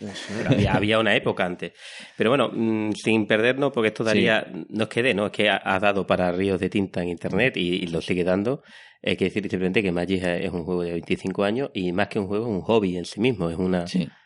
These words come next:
Speaker 3: eso es absorbente.
Speaker 1: Es una forma de vida.
Speaker 2: es
Speaker 3: Pero
Speaker 2: una forma de vida y tiene un éxito
Speaker 3: Mm.
Speaker 2: industrial, o sea, un éxito comercial, mm,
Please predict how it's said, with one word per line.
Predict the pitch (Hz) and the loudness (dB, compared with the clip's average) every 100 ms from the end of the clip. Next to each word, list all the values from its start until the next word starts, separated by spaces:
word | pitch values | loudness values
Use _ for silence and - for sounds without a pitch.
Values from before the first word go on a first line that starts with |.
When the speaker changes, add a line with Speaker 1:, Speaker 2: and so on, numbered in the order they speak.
| _ _ | _ _
Speaker 3:
eso | - - | -8 -4
es | 98 - | -4 -2
absorbente. | 107 - 98 98 85 - - | -2 2 2 2 0 -4 -10
Speaker 1:
Es | 113 | -8
una | 107 | -6
forma | - 104 98 | -2 0 0
de | |
vida. | 95 95 | -2 0
Speaker 2:
es | 110 | 2
Speaker 3:
Pero | 120 | 2
Speaker 2:
una | - | 2
forma | 107 92 | 0 2
de | 92 | 4
vida | 107 117 - | 4 4 0
y | 98 | 0
tiene | 95 95 | 2 2
un | |
éxito | 95 - 92 92 92 90 90 95 | 2 -2 -2 0 2 2 2 2
Speaker 3:
Mm. | |
Speaker 2:
industrial, | 85 104 98 - 101 95 127 | 2 0 0 0 0 0 -2
o | 117 | -6
sea, | 98 | -6
un | 92 92 | -6 -6
éxito | 87 - | -12 -6
comercial, | 90 80 98 90 120 127 | -4 -2 0 2 0 0
mm, | 101 95 92 90 90 - | 0 0 0 0 0 -4